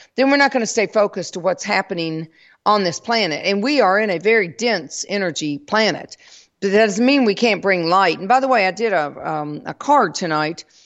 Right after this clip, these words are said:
from my, um, John Holland, um, uh, psychic cards that are based on the, you know,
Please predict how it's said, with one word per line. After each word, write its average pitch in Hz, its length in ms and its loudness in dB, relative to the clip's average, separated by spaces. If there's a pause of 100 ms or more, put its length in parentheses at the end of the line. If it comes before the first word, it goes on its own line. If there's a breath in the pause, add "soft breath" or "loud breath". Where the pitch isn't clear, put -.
(280 soft breath)
from 202 220 2
my, 165 360 4
um, 156 200 0
John 202 320 0
Holland, 170 600 -4
um, 151 580 -6 (360)
uh, - 80 -4
psychic 214 460 0
cards 156 540 -2 (420 soft breath)
that 190 160 4
are 175 160 4
based 247 480 0
on 170 320 -2
the, 160 480 -6
you 190 220 -4
know, 151 320 -2